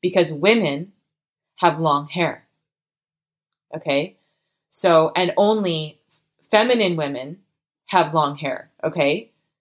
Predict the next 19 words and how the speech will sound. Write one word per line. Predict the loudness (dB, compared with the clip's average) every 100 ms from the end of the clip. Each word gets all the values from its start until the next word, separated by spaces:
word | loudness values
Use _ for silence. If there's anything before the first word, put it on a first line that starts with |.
| _ _ -6
And | -4 2
here | 4 6
I | 4
am | 0 -2
sitting | 0 0 -2 -4
with | -4 -2
the |
shortest | -2 0 0 -2
haircut | -2 -2 -4 -6 -2
ever. | 0 0 -2 -4 -10 _ _ _ _ _ _ -16
And | -8
I | -4
fucking | -2 -2 0
love | 0 0
my | -4
hair | -8 -10
now. | -10 -14 -18 _ _ _ _ _ _
So | -4 2 2 0
anyways, | -2 -2 -2 -4 -6 -12 -14